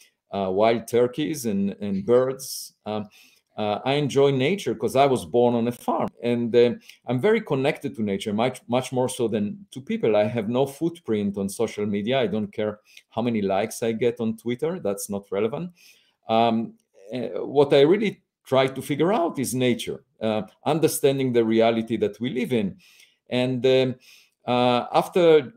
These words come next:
jogging in the morning, um, I go through my email. I, uh, usually do creative work. Uh, I write, um, essays. Um, over the past couple of months, just to give you a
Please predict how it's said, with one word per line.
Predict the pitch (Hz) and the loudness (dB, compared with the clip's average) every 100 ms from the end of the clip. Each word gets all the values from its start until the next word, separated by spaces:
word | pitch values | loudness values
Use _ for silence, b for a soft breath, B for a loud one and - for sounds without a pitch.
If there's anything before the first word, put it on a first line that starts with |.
| 117 | -4
jogging | - 156 165 151 | 4 4 4 0
in | 151 | 0
the | 165 | 2
morning, | 190 240 196 139 139 131 131 | 4 4 4 0 0 2 2
um, | 127 - - 80 87 78 | 2 -4 -14 -16 -14 -6
I | 104 | -2
go | 123 117 131 | 0 2 2
through | 131 117 | 2 0
my | 110 | 2
email. | 139 196 185 175 156 | 2 2 4 4 6
I, | 113 110 107 | 4 4 0
uh, | 110 110 107 | 0 0 2
usually | 151 170 160 131 123 123 | 0 2 0 2 0 -2
do | 110 123 131 | -4 -6 -6
creative | - 127 135 147 131 98 | -4 0 0 0 -6 -4
work. | 113 131 92 - - | 2 4 2 -4 -6
Uh, | 104 - _ _ _ _ _ - | -6 -6 _ _ _ _ _ -4
I | 113 | 0
write, | 113 123 123 117 - | 4 6 4 2 2
um, | 113 107 101 - - | 2 2 -2 -6 0
essays. | 135 - 143 185 214 185 | 0 4 4 4 -2 -2
Um, | 120 110 110 110 107 B B | 2 2 2 0 -4 B B
over | - 123 | 0 2
the | 123 123 | 2 2
past | - - - _ - | 0 -2 -10 _ -4
couple | 131 123 | -2 0
of | 123 113 | -2 0
months, | 117 123 | -2 -2
just | - 107 | -6 -6
to | 113 | -4
give | 113 | -2
you | 110 | 0
a | 104 | 0